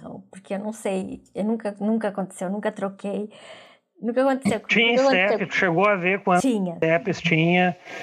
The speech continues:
Speaker 2: Geralmente
Speaker 1: Tinha
Speaker 2: é
Speaker 1: um.
Speaker 2: dois, né?
Speaker 1: Ah, eu, era só um? Só tinha um.
Speaker 2: É,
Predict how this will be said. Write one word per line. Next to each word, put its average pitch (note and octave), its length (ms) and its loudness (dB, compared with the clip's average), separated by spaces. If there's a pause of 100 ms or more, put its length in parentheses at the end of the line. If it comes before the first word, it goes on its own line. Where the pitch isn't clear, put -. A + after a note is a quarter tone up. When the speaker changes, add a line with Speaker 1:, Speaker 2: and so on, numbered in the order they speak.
(180)
Speaker 2:
Geralmente F#3+ 500 4
Speaker 1:
Tinha G#3 120 2
Speaker 2:
é G3 40 2
Speaker 1:
um. - 20 2
Speaker 2:
dois, G3 440 2
né? D3 320 2 (540)
Speaker 1:
Ah, E3 260 -8
eu, F3+ 120 -6 (160)
era G3+ 240 0
só G#3+ 280 -2
um? A3+ 240 -2
Só - 200 -16
tinha - 320 -16
um. A3+ 80 -10 (920)
Speaker 2:
É, D3+ 320 2